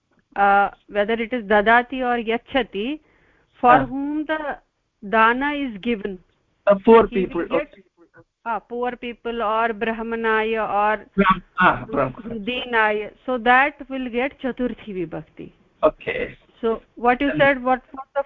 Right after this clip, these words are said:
Speaker 1: first sentence? Yachati?
Speaker 2: यच्छति, uh,
Speaker 1: सः?
Speaker 2: सः, um, uh, poor people are not getting
Speaker 1: Dhanam?
Speaker 2: Dhanam?
Speaker 1: Hmm.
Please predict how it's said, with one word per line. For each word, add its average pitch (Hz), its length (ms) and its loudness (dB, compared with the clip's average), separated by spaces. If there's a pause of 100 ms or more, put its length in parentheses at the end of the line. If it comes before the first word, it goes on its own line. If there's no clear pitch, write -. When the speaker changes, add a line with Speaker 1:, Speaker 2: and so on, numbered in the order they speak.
Speaker 1:
first 262 360 -2
sentence? 277 520 0 (120)
Yachati? 254 680 -2 (960)
Speaker 2:
यच्छति, 208 760 6 (400)
uh, - 40 -10
Speaker 1:
सः? 220 720 -2 (920)
Speaker 2:
सः, 185 580 2 (520)
um, 151 720 -2 (760)
uh, 62 460 -12 (1200)
poor 151 240 4
people 143 600 0 (120)
are 135 100 -10
not 127 240 -6
getting - 220 -6
Speaker 1:
Dhanam? 285 420 2 (1200)
Speaker 2:
Dhanam? 175 540 4 (800)
Speaker 1:
Hmm. 226 320 -10